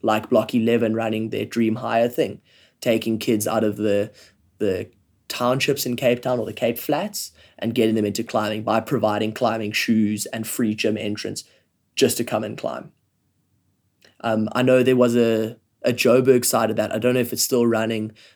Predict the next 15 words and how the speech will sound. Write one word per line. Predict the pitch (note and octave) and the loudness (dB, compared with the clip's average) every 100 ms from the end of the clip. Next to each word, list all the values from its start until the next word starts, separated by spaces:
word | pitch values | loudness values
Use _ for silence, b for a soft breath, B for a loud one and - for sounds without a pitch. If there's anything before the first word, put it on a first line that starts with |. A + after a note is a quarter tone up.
| b | b
um, | A2 A2 - | -10 -10 -6
with | B2+ A#2 | -6 -4
Matt | A#2 A2 | -2 -2
Hoffman | A2+ A#2+ A#2+ D3 | 2 2 2 0
and | A#2+ G#2 | -2 -2
Evan | A#2 A#2 | -2 0
Margetts, | A#2 B2 C#3 C#3+ - - - b b _ | 2 2 2 -2 -2 -8 -10 b b _
where | - G#2 G2+ G#2+ - - | -6 -2 0 0 -2 -6
they | G#2 A2+ | 0 2
were | A#2 A2+ | 4 2
bringing | A2+ A2 G#2+ G#2+ | 2 0 0 0
kids | B2+ A2 | 0 0
out | - A2 | 0 -2
of | G#2 G#2+ - | 0 -2 -6
Hillbrow | - B2 A2+ - - - | 0 2 2 -2 -6 -10